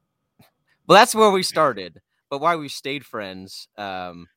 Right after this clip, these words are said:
because I don't think you enjoy my techno, you know, Slavic techno music driving around, you know,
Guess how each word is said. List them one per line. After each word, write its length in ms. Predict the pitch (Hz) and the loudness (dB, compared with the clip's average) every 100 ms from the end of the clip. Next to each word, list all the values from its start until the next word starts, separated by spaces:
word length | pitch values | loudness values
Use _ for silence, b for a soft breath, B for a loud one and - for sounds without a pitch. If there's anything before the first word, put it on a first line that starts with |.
| _ _ _ _ | _ _ _ _
because 360 | 117 123 113 104 | -14 -8 -8 -6
I 80 | 110 | -6
don't 160 | 117 | -6
think 160 | 113 101 | -10 -12
you 140 | 107 | -12
enjoy 320 | 104 104 107 | -12 -10 -8
my 200 | 104 98 | -8 -8
techno, 560 | 95 104 - 104 98 95 | -8 -10 -10 -10 -10 -12
you 80 | 110 | -14
know, 120 | 95 | -14
Slavic 460 | 95 - 104 98 - | -12 -6 -4 -4 -8
techno 340 | 107 101 101 | -12 -10 -12
music 380 | 92 92 90 87 | -12 -12 -16 -18
driving 380 | - 90 90 95 | -14 -12 -10 -10
around, 520 | 90 92 92 90 90 | -10 -8 -8 -8 -12
you 120 | 98 90 | -12 -12
know, 220 | 82 | -12